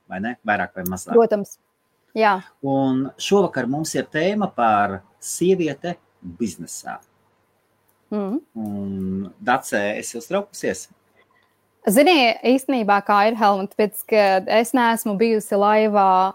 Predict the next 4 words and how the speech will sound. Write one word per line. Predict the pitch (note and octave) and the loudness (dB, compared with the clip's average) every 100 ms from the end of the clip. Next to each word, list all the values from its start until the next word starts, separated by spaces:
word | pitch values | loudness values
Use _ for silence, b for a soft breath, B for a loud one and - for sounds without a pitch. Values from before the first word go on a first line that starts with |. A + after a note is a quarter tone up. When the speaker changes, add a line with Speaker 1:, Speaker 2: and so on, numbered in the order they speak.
| _ | _
Speaker 2:
jau, | G3+ G3+ G3 F#3+ F#3 F#3 F#3+ | -2 0 2 2 2 2 2
ā, | F#3+ F#3+ F#3 F#3+ F#3 | 0 2 2 2 0
ļoti | - G3+ A3+ A3 G3+ - F#3 F#3 F#3 | 0 2 4 4 2 0 -2 -2 -4
ilgi. | - B3+ A3 F#3+ F#3 | 4 6 8 4 0